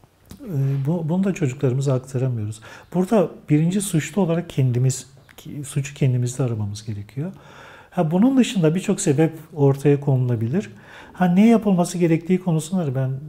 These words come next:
çok karamsarım artık. Bu Kırmancı için söylüyorum. Bu büyük oranda bitti. Yıllar önce de ben, e, bu Kamil'e Dersim diye proje yapmaya başlayınca şunu dedim, yani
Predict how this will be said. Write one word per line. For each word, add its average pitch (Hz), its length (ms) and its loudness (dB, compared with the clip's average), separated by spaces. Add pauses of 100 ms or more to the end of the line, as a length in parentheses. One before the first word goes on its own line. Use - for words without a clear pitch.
çok 143 220 -4
karamsarım 139 640 2
artık. 113 480 -6 (920)
Bu 127 60 -8
Kırmancı 131 460 0
için 127 260 -2
söylüyorum. 117 580 -6
Bu 151 180 -6 (400)
büyük 160 180 0
oranda 131 380 0
bitti. 156 460 -4 (640)
Yıllar 151 320 2
önce 151 300 0
de 135 140 2
ben, 131 140 0
e, 139 320 -4 (1300)
bu - 220 -14
Kamil'e 139 420 2
Dersim 127 440 -2
diye 117 240 -2
proje 123 380 -2
yapmaya 120 500 -4
başlayınca 120 720 -6 (460)
şunu 220 300 0
dedim, 135 260 2
yani 151 300 -2